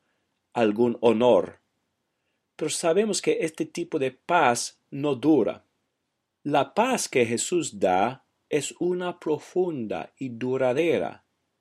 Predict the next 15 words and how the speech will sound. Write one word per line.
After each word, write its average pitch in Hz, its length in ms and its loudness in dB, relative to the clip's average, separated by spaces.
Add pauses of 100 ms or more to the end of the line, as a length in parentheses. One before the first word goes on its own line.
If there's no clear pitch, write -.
(640)
Viene 151 640 -2
cuando 127 320 -6
sabemos 156 760 -4
que - 160 -6
el 120 120 -4
Creador 135 600 0
del 147 180 2
universo 127 840 -2
nos 143 440 -8
ama 151 580 -4 (400)
y 156 200 -4
aún 165 400 0
aprueba 147 880 2
de 95 120 4
nosotros. - 840 -2